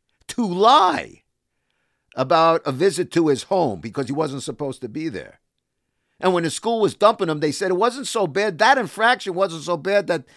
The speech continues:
the kid wasn't <laughs> supposed to be there, but the cover-up was always worse. So where's Bruce Pearl now?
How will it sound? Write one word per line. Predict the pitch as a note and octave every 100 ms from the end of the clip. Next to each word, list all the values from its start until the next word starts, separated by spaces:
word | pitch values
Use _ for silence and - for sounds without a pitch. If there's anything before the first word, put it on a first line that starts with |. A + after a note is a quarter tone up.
| _ -
the |
kid | C#3+ G#3 E3+
wasn't | F3 D3 C#3
<laughs> |
supposed | D#3 - E3 -
to | D3
be | C#3 A3
there, | F#3 D3 D#3 _ _ _ -
but | - - - _ _ _ _ _ _ _ _ _ _ _ _ _ _ _ _ _ _ _ _ _ _ _
the | - F3+
cover-up | - D4 C4 F3+ F3 -
was | F3
always | F3 A3 A3 F3+
worse. | C#4+ C#4+ - - - _ _ _ _ _ _ _ _ _ _ _ _ - _
So | - F#3
where's | F#3+ G3
Bruce | D#3 F#3 F3+
Pearl | - F#3+ F3+
now? | F3+ F#3 G3 G3+